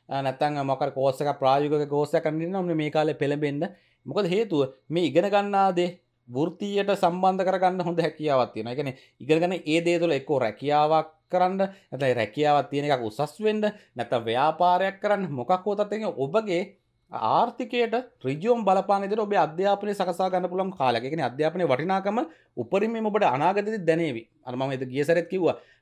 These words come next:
කාලේ මේ කාලේ එහෙම නොකර අතහැර ගන්න එපා. ඔබට, ඈ, තව අවුරුදු දෙකකදී පසුතැවෙනවා. "අයියෝ, ඒ කාලේදී මම මේ ටික ඉගෙන ගත්තා නම්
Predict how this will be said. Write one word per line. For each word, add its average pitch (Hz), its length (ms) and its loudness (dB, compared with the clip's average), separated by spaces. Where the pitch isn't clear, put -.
කාලේ 151 400 2
මේ 139 200 -2
කාලේ 170 260 4
එහෙම 175 200 0
නොකර 147 260 0
අතහැර 170 360 2
ගන්න 190 180 0
එපා. 175 260 0
ඔබට, 151 300 0
ඈ, 131 640 -2
තව 135 180 -2
අවුරුදු 151 320 2
දෙකකදී 175 260 0
පසුතැවෙනවා. 147 460 0
"අයියෝ, 143 300 0
ඒ 131 100 0
කාලේදී 147 340 -2
මම 135 100 -4
මේ 131 120 -4
ටික 139 100 -10
ඉගෙන 127 240 -4
ගත්තා 170 280 2
නම් 147 140 -2